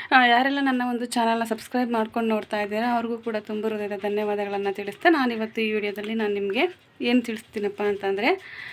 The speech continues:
ನಮ್ಮ ಮನೇಲಿ ಒಂದು ಸೆಲೆಬ್ರೇಷನ್ ಇತ್ತು, ಅದ್ರ ಬಗ್ಗೆ ನಾನು, ಹ್ಮ್, ಹೇಳ್ತೀನಿ. ಹಾಗಿದ್ರೆ ಬನ್ನಿ, ಇನ್ಯಾಕೆ ತಡ, ವಿಡಿಯೋನ ಶುರು ಮಾಡೋಣ. ಆ, ಯಾರೆಲ್ಲ ನನ್ನ ಒಂದು, ಆ, ವಿಡಿಯೋಸ್ ನಿಮಗೆ ಇಷ್ಟ ಆಗುತ್ತೆ,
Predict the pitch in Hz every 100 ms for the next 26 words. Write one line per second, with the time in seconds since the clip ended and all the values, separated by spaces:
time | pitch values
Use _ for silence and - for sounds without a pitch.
0 | - - - 233 220 226 247 226 226 214
1 | 226 269 277 254 220 196 220 285 254 233
2 | 220 226 220 208 220 370 370 - 254 226
3 | 214 208 208 208 - _ _ - _ _
4 | - - - 247 226 226 220 339 - -
5 | - - - - 247 247 254 240 240 247
6 | 226 233 226 220 220 214 214 233 349 -
7 | - 262 - 226 220 202 202 320 381 -
8 | 254 247 233 247 262 254 240 233 226 226
9 | 220 220 214 214 - - - 208 202 202
10 | 233 240 262 240 233 220 233 226 - 240
11 | 226 208 - 247